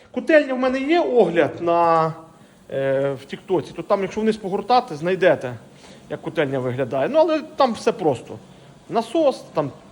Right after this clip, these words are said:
трьохходовий клапан чи кран, як у всіх котельнях, в принципі, там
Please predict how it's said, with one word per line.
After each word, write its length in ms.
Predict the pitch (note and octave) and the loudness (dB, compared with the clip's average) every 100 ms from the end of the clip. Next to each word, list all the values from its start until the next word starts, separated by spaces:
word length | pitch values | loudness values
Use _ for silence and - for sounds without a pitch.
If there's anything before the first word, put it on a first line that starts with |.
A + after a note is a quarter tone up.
| - | -12
трьохходовий 560 | E3 E3 - D#3+ E3+ F3+ | -8 -6 -8 -8 -6 -6
клапан 480 | G3+ A3+ A3 E3 C3+ - - - - - - - | 0 0 2 -2 -4 -16 -20 -20 -20 -20 -20 -12
чи 100 | F3 | -8
кран, 400 | - G#3+ F#3+ D3+ - | 2 2 2 -2 -8
як 200 | F4 F4+ | -6 -4
у 40 | F#4+ | -6
всіх 260 | - E4+ | -4 -4
котельнях, 360 | - G#3+ E3+ C3+ | -4 -4 -4 -4
в 40 | |
принципі, 380 | - C3+ A2+ - | -6 -10 -10 -16
там 180 | B2+ C3+ | -6 -6